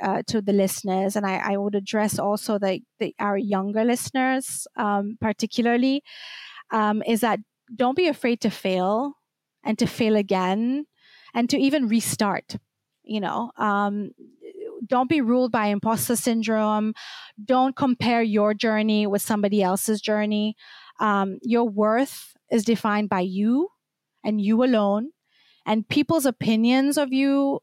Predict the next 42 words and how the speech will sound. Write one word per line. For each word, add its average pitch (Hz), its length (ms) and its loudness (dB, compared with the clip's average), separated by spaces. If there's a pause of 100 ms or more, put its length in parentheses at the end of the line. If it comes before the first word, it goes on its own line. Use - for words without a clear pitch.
are 226 120 -2
none 277 260 -2
of 311 100 0
your 220 120 2
business. 185 720 -2 (300)
And 220 440 0
it's - 260 -4
not 233 720 2
your 226 480 0
job 196 500 -2 (180)
to 233 100 0
meet 208 240 0
other 196 180 0
people's 196 320 -2
expectations. - 840 -8 (420)
Unless, 262 580 2
as 226 200 0
Mel 226 240 4
Robbins 214 400 2
would 190 140 -2
say, 185 260 0
you're 208 220 -2 (120)
getting 202 260 -2
paid 202 340 -4
to - 80 -10
do - 200 -10
so. - 280 -12 (300)
<laughs> - 100 -4 (1200)
And 262 140 2
I'd 269 100 2
also 302 340 4
say 233 440 2
in 240 220 2
a 240 60 4
world 240 400 4
where 233 320 2
we're 208 140 2
constantly, 240 600 0
you 214 160 0
know, 190 200 2
ruled 240 400 2
by 202 320 0